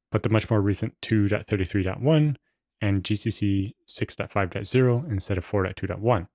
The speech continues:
Uh, the latter, however, is broken, so that makes make install world for my stable system. I had to do make install world again to get it back to working. So what to do next? Well, uh, current is where the exciting stuff happens,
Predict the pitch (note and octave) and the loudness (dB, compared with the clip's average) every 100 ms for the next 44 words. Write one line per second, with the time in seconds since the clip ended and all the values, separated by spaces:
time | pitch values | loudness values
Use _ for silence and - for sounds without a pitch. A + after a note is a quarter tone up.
0 | _ _ _ _ - _ _ _ - F#2+ | _ _ _ _ -20 _ _ _ -8 -6
1 | F2+ F2+ G2+ A2+ A#2 F#2 A2 G2+ A2+ A#2 | -4 -2 2 4 4 4 2 2 0 -4
2 | - - G3+ - B2 A#2 _ _ - - | -8 2 4 4 2 0 _ _ -6 0
3 | G#2+ A2 G#2 G2 - - G#2+ G2 G2 F#2+ | 0 2 0 -2 -6 -8 -2 0 -2 0
4 | D3 C3+ A2+ G#2+ G#2 G2+ - G2+ F2+ - | 4 4 4 4 2 -2 -4 -2 0 2
5 | A#2+ G#2+ A2 - G#2 G2 - _ _ _ | 2 2 -2 0 0 0 -6 _ _ _
6 | _ F2+ G2 F2+ G2+ G#2+ F#2+ _ - A#2 | _ 0 0 2 4 2 0 _ 0 2
7 | A2 A2 A2+ G#2 G2+ F#2+ F2+ F#2+ G#2 - | 2 2 4 4 2 0 -2 -2 -4 -4
8 | - F#2 - F#2 G#2 - - _ _ _ | -4 -4 -4 -4 -4 -4 -16 _ _ _
9 | _ _ _ _ _ - - - - A2 | _ _ _ _ _ -20 -16 -4 2 2
10 | - G#2+ G#2+ F#3 - - - _ _ _ | 2 2 2 2 -2 -8 -14 _ _ _
11 | G#2+ G#2 G#2+ - G#2 G2 - F3 E3 G3+ | -2 0 -4 -4 -2 -2 2 4 4 2
12 | A2 B2+ B2 A#2 G#2 - D#3 C3+ G#2+ - | 2 4 6 4 4 2 2 2 2 0
13 | F2+ - A2 A#2+ | -4 0 -2 -2